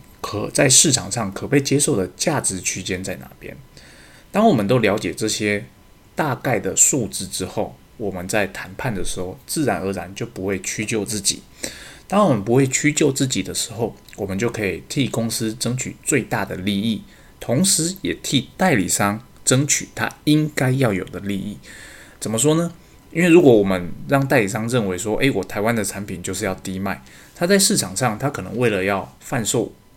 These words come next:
Made in 台湾的产品，他就把利润压得很低，也就是说，啊，这个产品是台湾来的，遇到欧美的，那我价格就自动往下降。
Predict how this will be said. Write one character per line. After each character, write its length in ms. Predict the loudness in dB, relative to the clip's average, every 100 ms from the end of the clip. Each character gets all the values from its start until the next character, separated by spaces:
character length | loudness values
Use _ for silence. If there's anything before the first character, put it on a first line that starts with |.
| -20 -4
Made 240 | 0 0 0
in 80 |
台 180 | -4 -4
湾 160 | -2 -4
的 60 |
产 240 | -4 -8 -8
品， 160 | -10 -10 -16 -20 -16
他 160 | -6 -2
就 100 | -2
把 260 | -4 -8 -4
利 120 | -2
润 240 | 0 -2 0
压 140 | 0
得 120 | 0
很 160 | -2 -8 -10
低， 280 | -6 -6 -6
也 80 | -4
就 60 |
是 40 | 2
说， 200 | 2 2 -8 -20 -18
啊， 380 | -4 -2 -2 -4
这 120 | -4 -2
个 80 |
产 180 | 0 0
品 100 | -2
是 80 | -2
台 160 | -2 0
湾 200 | 0 0
来 120 | -2
的， 140 | -2
遇 140 | -2 2
到 140 | 2
欧 200 | 4 2
美 180 | 2 -2
的， 140 | -4 -4
那 120 | -2
我 140 | -2
价 160 | -2 -2
格 120 | -2
就 140 | -6
自 140 | -4 -4
动 180 | -4 -6
往 100 | -6
下 160 | -6
降。 200 | -4 -8